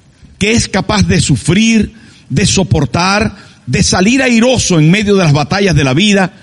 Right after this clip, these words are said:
Y es ahí donde la Biblia, hermano, se abre en todas las páginas para hablarnos del amor. En el Antiguo Testamento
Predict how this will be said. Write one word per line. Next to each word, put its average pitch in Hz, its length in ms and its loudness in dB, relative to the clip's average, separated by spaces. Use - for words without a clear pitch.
Y 240 120 -2
es 285 120 -4
ahí 262 200 0
donde 240 280 2
la 180 100 2
Biblia, 233 280 0
hermano, 220 340 0
se - 300 -2
abre 175 680 0
en 180 180 0
todas 240 260 0
las 196 100 0
páginas 143 540 0
para 196 180 0
hablarnos 180 520 2
del 131 120 2
amor. 104 280 2
En 190 160 0
el 170 80 2
Antiguo 202 280 0
Testamento 190 760 0